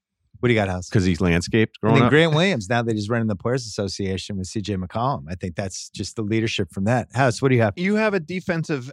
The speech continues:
Speaker 3: anchor. You really, really, really, really need Robert Williams to play
Speaker 1: It's a high
Speaker 3: sixty
Speaker 1: s-,
Speaker 3: games.
Speaker 1: yeah, it's a high ceiling team because of him, 'cause of Neesmith. Like, there's,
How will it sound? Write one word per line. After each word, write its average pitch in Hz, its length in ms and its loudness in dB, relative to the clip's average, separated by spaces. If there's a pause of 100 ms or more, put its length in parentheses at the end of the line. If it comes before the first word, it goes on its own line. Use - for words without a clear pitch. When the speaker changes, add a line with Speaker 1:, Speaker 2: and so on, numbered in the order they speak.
Speaker 3:
anchor. 131 500 -6
You 123 160 -4
really, 160 440 0
really, 147 340 0
really, 131 440 0
really 127 360 2
need 117 280 -2
Robert 107 340 -2
Williams 107 460 -4
to - 100 -16
play 95 460 -6 (1400)
Speaker 1:
It's - 160 4
a 208 60 4
high 240 240 4
Speaker 3:
sixty 277 200 4
Speaker 1:
s-, 135 40 2
Speaker 3:
games. 117 420 0
Speaker 1:
yeah, 226 140 8
it's - 100 2
a 185 80 6
high 220 180 6
ceiling 233 380 2
team 147 400 2 (160)
because 143 320 2
of 139 60 4
him, 156 420 0 (800)
'cause 147 180 4
of 135 80 0
Neesmith. 143 720 4
Like, 135 200 4
there's, 160 340 4